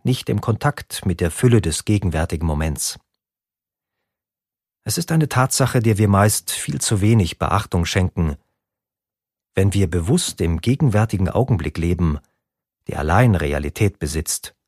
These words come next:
so wird dies Auswirkungen auf den ihm folgenden Moment haben.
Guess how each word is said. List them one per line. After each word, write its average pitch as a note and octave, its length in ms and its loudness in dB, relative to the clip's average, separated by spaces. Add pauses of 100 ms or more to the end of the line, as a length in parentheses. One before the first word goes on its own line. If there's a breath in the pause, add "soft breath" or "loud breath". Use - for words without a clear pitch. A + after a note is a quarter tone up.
(840)
so E2 200 -4
wird B2 260 0
dies E3+ 420 -2 (100)
Auswirkungen C3+ 680 2
auf - 180 0
den A#2+ 180 4
ihm G#2+ 180 2
folgenden A#2 460 4
Moment G2 400 4
haben. D2 360 -4